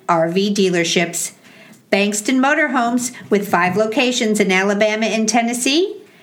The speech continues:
Setzer's World of Camping in Huntington, West Virginia,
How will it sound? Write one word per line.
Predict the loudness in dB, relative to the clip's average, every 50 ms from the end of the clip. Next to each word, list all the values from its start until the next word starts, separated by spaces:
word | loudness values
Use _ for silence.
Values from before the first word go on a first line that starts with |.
| -20 -20 _
Setzer's | -10 0 0 0 0 2 0 0 0 0 0
World | 0 0 2 2 0
of | -4 -4 -2
Camping | 0 0 0 0 0 -2 -4 -4 -4 -8 -8 -4
in | 0 0 0
Huntington, | 2 2 0 0 0 -2 0 0 0 0 2
West | 2 0 0 -2 0
Virginia, | 0 0 0 2 0 0 0 0 0 -2 -2 -4 -10 -18